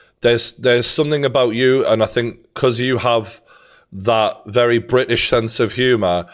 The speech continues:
when, when you'd go into the octagon, it was a bit like, for me, watching Newcastle play football, it was like the investment, it was like one of us is in there, and I, I, I still have never felt that with another fighter where, and maybe it's because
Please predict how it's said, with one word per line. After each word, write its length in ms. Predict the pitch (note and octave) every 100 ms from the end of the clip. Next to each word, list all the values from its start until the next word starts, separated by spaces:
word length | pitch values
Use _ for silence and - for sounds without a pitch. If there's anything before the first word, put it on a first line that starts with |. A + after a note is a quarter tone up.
| - _
when, 300 | A#2 E3 F#3+
when 200 | D#3 F#3
you'd 240 | G3+ G3+ D3+
go 160 | E3+
into 200 | F3 E3
the 120 | C3+ C#3+
octagon, 560 | C3+ A#2 G2+ F2 F2 - _ _
it 180 | - C3+
was 160 | C3+ C3+
a 60 |
bit 200 | B2+ F#3
like, 200 | D#3+ D#3+ - _ _ -
for 180 | - C3
me, 180 | E3+
watching 340 | C#3 B2+ - A#2
Newcastle 460 | A#2 A2 C3 -
play 200 | A2 A#2
football, 440 | A2 C3+ - G#2 G2
it 80 | F#2+
was 140 | G#2
like 200 | A2+ G#2+ - - - _
the 180 | - C3
investment, 840 | C3 A#2 C#3+ D3 - A#2+ F2+ G2+ - _ _ _ _
it 140 | A#2+ A#2
was 140 | A#2
like 160 | A#2+ G#2
one 240 | A#2 B2+
of 160 | B2 A2
us 220 | A#2 -
is 160 | A#2+ A#2
in 180 | A#2+
there, 260 | B2 C3+ D3 A#2+
and 160 | B2
I, 100 | A#2+ A2+
I, 100 | A2+ - - - - -
I 180 | - A#2+
still 300 | A#2 - G3
have 140 | F#3 D3
never 280 | E3 D3+ C#3+
felt 280 | - D3+ A2
that 140 | F#2+
with 160 | G#2 G#2
another 280 | A2 G#2+
fighter 420 | G2+ B2 A#2 A#2+ B2+
where, 440 | A#2+ A#2 A2 G2+ - _ _ - - -
and 180 | B2+
maybe 240 | C3+ D#3 D#3+
it's 140 | D3
because 400 | C#3 B2 C3 A#2